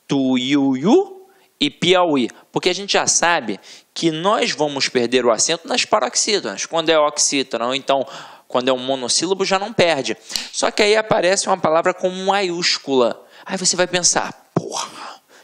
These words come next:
então, aí, ó, Sidney, regra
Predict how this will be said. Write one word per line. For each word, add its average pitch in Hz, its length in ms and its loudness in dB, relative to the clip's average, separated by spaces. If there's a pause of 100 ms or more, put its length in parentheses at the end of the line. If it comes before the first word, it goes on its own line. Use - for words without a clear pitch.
(120)
então, 131 960 -4 (340)
aí, 113 640 0
ó, 113 260 0 (240)
Sidney, 95 540 -2 (340)
regra 123 560 0